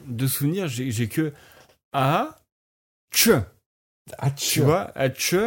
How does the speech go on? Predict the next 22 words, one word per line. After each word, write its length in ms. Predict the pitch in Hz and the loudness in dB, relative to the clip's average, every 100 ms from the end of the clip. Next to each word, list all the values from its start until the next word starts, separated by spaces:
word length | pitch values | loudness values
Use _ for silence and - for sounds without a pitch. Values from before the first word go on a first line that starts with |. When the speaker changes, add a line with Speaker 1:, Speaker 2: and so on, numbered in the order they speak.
| 220 | 0
Speaker 1:
mais 220 | 143 123 - | -2 -2 -8
il 100 | 135 | -2
y 80 | 139 | 0
a 40 | |
pas 180 | 139 247 | 2 2
de 160 | 208 143 147 | 4 2 2
oum, 340 | 180 220 180 | -2 0 0
euh, 120 | 131 | 2
Speaker 2:
Ah, 320 | 113 113 113 104 | 2 4 4 2
le 160 | 107 151 | 0 -2
oum, 320 | 165 143 113 | 0 0 0
Speaker 1:
c'est 100 | 117 | 0
Speaker 2:
non, 40 | 135 | 2
Speaker 1:
pas 80 | - | 2
Speaker 2:
non, 40 | |
il 20 | |
y 40 | 113 | 4
a 0 | |
des 0 | |
Speaker 1:
fermé, 260 | 113 - | 2 2
Speaker 2:
gens, 100 | 165 | 2
Speaker 1:
quoi. 240 | 120 113 | 2 0